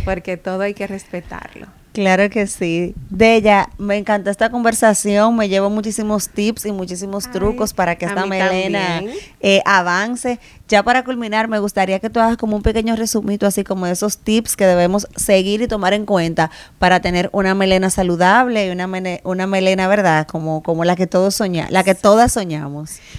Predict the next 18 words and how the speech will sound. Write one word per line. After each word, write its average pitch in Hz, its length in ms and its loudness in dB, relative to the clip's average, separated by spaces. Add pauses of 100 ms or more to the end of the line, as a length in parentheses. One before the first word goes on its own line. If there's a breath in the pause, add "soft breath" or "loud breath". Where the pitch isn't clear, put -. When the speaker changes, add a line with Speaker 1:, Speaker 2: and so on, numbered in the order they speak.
(100)
Speaker 1:
Bueno, 226 300 2
primero 226 400 2
trabajar 240 720 2
y 220 180 -10
ver 214 340 -2
que 196 460 -6
más 208 340 -4
que 269 120 -8
cabello, 175 840 -4 (180)
tenemos 190 420 -6
que 202 180 -4
trabajar 196 520 -2
y 220 60 -8
cuidar 202 380 -6
nuestro 202 440 -4
interior. 151 680 -4 (520 soft breath)
Debemos 202 500 -2 (300)
siempre 311 720 0